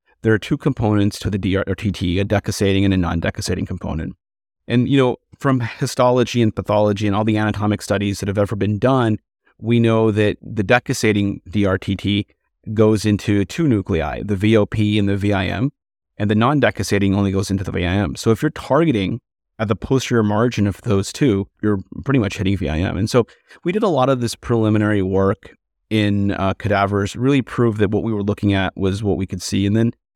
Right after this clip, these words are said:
it became translating into F D A approved software for treatment, right? And so we started using Brainlab and, uh, processing this. And then we've,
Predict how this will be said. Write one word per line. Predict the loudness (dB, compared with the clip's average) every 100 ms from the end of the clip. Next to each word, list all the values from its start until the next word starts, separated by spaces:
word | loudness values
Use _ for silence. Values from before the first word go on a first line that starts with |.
| _ -6
it |
became | -4 0 -2
translating | 0 -2 0 0 2
into | 0 -2 -4
F | -8 -2
D | 0
A | 0
approved | 0 -4 -4
software | 0 0 0 -2 -2
for | -4
treatment, | -8 -6 -4 -6 -6
right? | -6 -6 -8 _ _ _ -6
And | -2
so | 0
we | 0
started | 2 0 0
using | 0 2 0
Brainlab | 2 2 2 2 2 0 0
and, | -2 0 -2
uh, | 0 0 0 -4 -8
processing | -4 -4 -4 -6 -6
this. | -6 -6 0
And | 2
then | 2
we've, | 2 0 -2